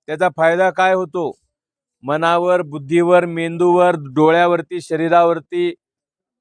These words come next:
चेतना संस्थेवरती, सगळ्या गोष्टींवरती इष्टलिंग योगाचा काय परिणाम होतो, ते प्रत्येकाला त्यांनी घराघरात जाऊन समजून सांगितले. चला पुढे.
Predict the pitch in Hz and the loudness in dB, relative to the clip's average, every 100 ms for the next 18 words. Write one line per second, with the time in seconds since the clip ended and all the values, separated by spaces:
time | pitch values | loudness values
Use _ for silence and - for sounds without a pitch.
0 | _ - 160 - 170 180 - 165 143 185 | _ -8 -8 -4 -2 0 0 -4 0 2
1 | 180 170 156 180 170 - 151 185 185 175 | 4 2 0 -2 0 0 2 2 2 0
2 | - 170 180 156 185 175 - 170 180 170 | -6 -6 -6 -2 -2 -2 -4 -4 0 2
3 | 160 160 - 170 - 160 170 180 - 165 | 4 4 2 -4 -4 -2 0 -2 -4 -12
4 | 160 165 160 143 160 180 - _ _ _ | -8 -8 -8 -10 -6 -6 -8 _ _ _
5 | _ _ _ _ _ _ - 156 156 143 | _ _ _ _ _ _ -8 -4 -2 -2
6 | - 165 165 165 165 165 170 135 139 175 | -4 -2 2 2 2 -2 -4 0 2 2
7 | 139 147 165 147 156 170 - 156 156 160 | 0 -2 -2 -2 -6 -8 -8 -8 -6 -4
8 | 151 139 123 110 90 - _ _ _ _ | -4 -4 -6 -8 -10 -10 _ _ _ _
9 | _ _ _ _ _ - 143 139 107 92 | _ _ _ _ _ -4 0 0 -2 -12